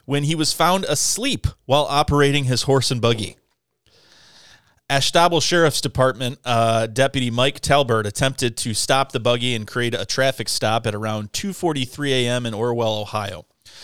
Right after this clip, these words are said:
but was unsuccessful and told other officers that the driver of the horse and buggy looked like he was asleep at the whe-, at the reins, I guess. He said, quote, from the sheriff's deputy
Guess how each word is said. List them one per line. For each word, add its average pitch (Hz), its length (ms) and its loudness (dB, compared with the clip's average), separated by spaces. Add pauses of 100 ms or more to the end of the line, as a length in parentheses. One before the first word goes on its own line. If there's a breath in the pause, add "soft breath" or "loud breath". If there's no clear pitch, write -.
(120 loud breath)
but 165 100 -2
was 170 160 2
unsuccessful 190 880 -2 (140)
and 120 160 -4
told 143 200 4
other 160 240 4
officers 135 480 2
that 123 140 -2
the 123 60 -4
driver 139 500 0
of 131 100 -2
the 127 100 0
horse 135 260 0
and 120 120 -6
buggy 113 360 0
looked 190 320 -4
like 165 200 2
he 151 120 -4
was 127 160 -4
asleep 127 340 -4
at 117 120 -4
the 113 60 -6
whe-, 113 280 -6
at 117 200 -2 (220)
the 110 240 -4 (240)
reins, 123 480 0
I 107 80 0
guess. 107 400 -2 (1700 loud breath)
He 175 100 -2
said, 180 420 4 (720)
quote, 202 400 4 (160)
from 185 340 0
the 151 200 4
sheriff's 220 360 2
deputy 107 420 -4